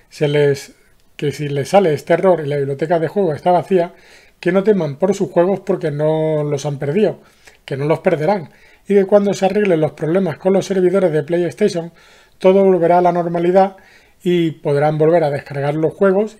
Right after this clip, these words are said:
y le aparecerá todo como estaba antes. Así que espero que esta gente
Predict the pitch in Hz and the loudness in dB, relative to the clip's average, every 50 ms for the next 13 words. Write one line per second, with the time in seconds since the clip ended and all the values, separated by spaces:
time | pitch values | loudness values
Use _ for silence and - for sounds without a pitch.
0 | _ - 151 143 139 139 139 135 135 135 - - 135 135 123 - 135 135 147 143 | _ -10 -8 -6 -6 -4 -4 -4 -6 -8 -8 -8 -8 -8 -8 -8 -8 -6 -8 -8
1 | - - 151 143 156 175 196 190 - _ _ _ _ _ _ _ - - 151 143 | -4 -4 -4 -2 -2 -2 -4 -6 -12 _ _ _ _ _ _ _ -6 -4 -4 -4
2 | 135 - - 151 135 131 131 127 127 123 - - - _ _ _ _ _ _ _ | -4 -8 -8 -8 -8 -6 -6 -8 -10 -12 -18 -20 -20 _ _ _ _ _ _ _
3 | _ - _ _ _ - 151 135 135 160 160 151 - 160 156 156 151 143 139 135 | _ -20 _ _ _ -8 -6 -4 -4 -4 -4 0 2 4 4 4 4 2 0 -2
4 | 131 123 123 - - - 147 135 - - 190 190 170 139 117 151 143 143 135 - | -4 -6 -10 -12 -10 -8 -8 -6 -2 0 2 2 2 2 0 -2 -2 -2 -2 -4
5 | - 143 - 165 175 170 147 156 139 139 | -8 -8 -6 -6 -6 -6 -6 -6 -8 -8